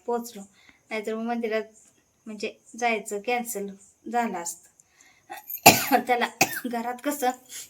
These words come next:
गेला तर ठीक होतंय ना, नाहीतर मग जाणं काय आमचं होत नाही.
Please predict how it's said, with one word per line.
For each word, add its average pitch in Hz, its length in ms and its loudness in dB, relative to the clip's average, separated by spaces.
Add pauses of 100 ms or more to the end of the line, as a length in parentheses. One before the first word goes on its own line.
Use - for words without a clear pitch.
(480)
गेला 247 380 10
तर 247 180 2
ठीक 247 320 -8
होतंय 233 300 -2
ना, 254 160 -2
नाहीतर 220 360 -8
मग 226 180 -8
जाणं 240 280 -2
काय 208 180 -10
आमचं 208 340 -12 (100)
होत 247 260 -6
नाही. 202 160 -14